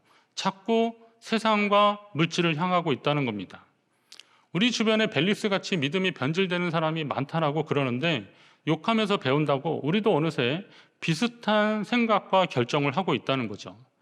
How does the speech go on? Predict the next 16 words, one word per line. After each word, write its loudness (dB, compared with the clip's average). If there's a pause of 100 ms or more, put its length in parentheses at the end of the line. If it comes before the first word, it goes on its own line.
(480)
하나님보다 4
세상을 0
더 2
사랑하는 0
말과 0 (180)
행동을 0
하고 -2
있다는 -2
겁니다. -12 (1400)
마틴 0
로이드 2
존스 -4
목사님이 -2
그런 0
말씀 0
하셨더라고요. -8